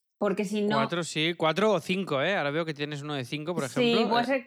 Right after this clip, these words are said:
Speaker 1: que alguna a lo mejor no haya podido condensarla <laughs> como quería y digo, bueno, pues en cinco se queda.
Speaker 2: Vale.
Speaker 1: Pero ahí sí que te partes, me parto un poco más la cabeza en intentar que, que, que quepa en, en ese formato,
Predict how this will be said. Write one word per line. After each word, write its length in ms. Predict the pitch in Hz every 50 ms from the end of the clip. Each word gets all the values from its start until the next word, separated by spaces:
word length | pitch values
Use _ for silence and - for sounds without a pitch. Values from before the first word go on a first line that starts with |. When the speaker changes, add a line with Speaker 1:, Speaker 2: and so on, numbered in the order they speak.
| - _ _
Speaker 1:
que 60 | -
alguna 380 | 214 208 214 202 214 226 233 240
a 20 |
lo 60 | 240 233
mejor 300 | 233 226 - 233 240 240
no 120 | 240 240
haya 240 | 233 240 240 233 233
podido 320 | 220 220 220 240 240 240
condensarla 880 | 240 240 226 226 214 208 196 202 190 196 - 214 220 220 226 214 208 190
<laughs> 80 | 226
como 320 | - 262 254 - 262 277 220
quería 320 | 220 208 196 208 226 226
y 40 | 220
digo, 200 | 202 185 180 175 180
bueno, 240 | 175 170 170 170 - -
pues 320 | 185 175 165 - - _ _ _ _ _ _ _
en 160 | - 202 190
cinco 240 | 196 202 202 208 214
se 160 | 208 202 175
queda. 300 | 165 180 175 175 170 - - _ _ _ _ _ _ _
Speaker 2:
Vale. 260 | - 139 127 120 120 135
Speaker 1:
Pero 420 | 233 226 220 220 214 208 202 202
ahí 200 | - - 214 220
sí 160 | 233 311 294 -
que 80 | 320
te 140 | 254 226 202
partes, 320 | 185 202 214 226 277 262 247 226 - 220
me 140 | 202 185 175
parto 260 | 190 208 240 254 277
un 80 | 262 240
poco 140 | 240 233
más 100 | 226 226
la 80 | 226 233
cabeza 180 | 226 233 240 240
en 100 | 226 220
intentar 480 | 202 202 196 196 190 190 202 220 -
que, 280 | - 214 180 - - - - 185 185 190 -
que, 600 | - 185 180 180 175 170 165 170 - - _ _ _ _ _ _ _ _
que 180 | - 190 180 180
quepa 560 | - 247 262 254 254 220 196 190 190 185 180
en, 460 | 180 180 175 175 175 170 170 170 175 -
en 380 | 185 196 185 180 180 180 185
ese 180 | 190 190 226 214
formato, 800 | 202 208 208 208 202 202 208 226 226 - 254 247 247 240 247